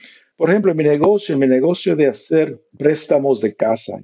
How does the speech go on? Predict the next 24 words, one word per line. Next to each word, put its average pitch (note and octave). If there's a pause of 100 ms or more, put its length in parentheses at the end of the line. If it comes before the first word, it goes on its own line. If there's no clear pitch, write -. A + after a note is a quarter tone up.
yo F3+
sé F#3
exactamente D#3
cuántos -
préstamos C3+
voy B2
a B2+
hacer C3
mensualmente, B2+
cuántos, C#3
cuántos D3+
van D#3
a D3+
terminar, D#3 (200)
porque D#3+
sé G#3
cuántos G#3
prospectos -
tengo F#3+
que F#3+
tener F3
en F3
el D#3
sistema. C3+